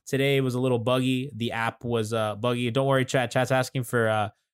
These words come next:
for your Twitter handle. I'll, I'll include that in chat to make sure that, that people have that, so, so they don't. Uh, let me, let, let me pull that up so, uh, so we, we can get that to the people that, that are asking for it.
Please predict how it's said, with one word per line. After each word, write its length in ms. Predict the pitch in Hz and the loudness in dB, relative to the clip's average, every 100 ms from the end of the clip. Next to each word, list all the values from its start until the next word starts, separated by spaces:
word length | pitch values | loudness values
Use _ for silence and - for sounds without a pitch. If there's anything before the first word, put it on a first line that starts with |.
| _ | _
for 120 | - | -6
your 120 | 117 110 | -4 -4
Twitter 320 | - 135 127 | 0 2 2
handle. 380 | 127 123 123 117 | 0 0 2 2
I'll, 160 | 113 | 2
I'll 160 | 110 120 | 2 -2
include 340 | 117 - 131 | -2 -2 0
that 160 | 123 117 | 2 0
in 140 | 110 | -2
chat 420 | - 127 117 107 | -2 0 0 -2
to 80 | - | -8
make 160 | 110 104 | -8 -6
sure 180 | - 113 | -4 -2
that, 260 | 110 104 | -2 -2
that 140 | 110 - | -8 -6
people 220 | 123 113 | -4 -2
have 240 | 113 110 | -2 -2
that, 240 | 117 110 - | -2 -4 -4
so, 280 | 107 98 - | -6 -8 -10
so 160 | - | -10
they 140 | 107 104 | -6 -6
don't. 260 | 110 104 | -6 -8
Uh, 360 | 101 104 110 113 | -10 -12 -12 -12
let 140 | 110 107 | -12 -10
me, 160 | 101 - _ - _ | -12 -16 _ -20 _
let, 160 | 143 151 | 0 2
let 100 | 180 | 4
me 80 | 202 | 2
pull 360 | - - 226 | 4 6 6
that 200 | 214 208 | 6 4
up 280 | 180 175 - | 6 4 2
so, 280 | - 160 139 | 0 2 4
uh, 360 | 135 131 123 120 _ _ _ _ | 4 4 4 0 _ _ _ _
so 160 | - 143 | 0 4
we, 140 | 151 143 | 4 4
we 140 | 151 | 2
can 120 | 147 | 2
get 200 | 139 147 | 0 2
that 120 | 147 139 | 2 2
to 80 | 147 | 2
the 100 | 117 | 2
people 480 | - 143 139 131 120 | 2 2 4 0 0
that, 220 | 123 117 | -4 -2
that 160 | 123 120 | 0 2
are 80 | |
asking 340 | 123 131 - 117 | 2 2 0 -6
for 320 | - 117 113 | -2 0 2
it. 160 | 107 | 0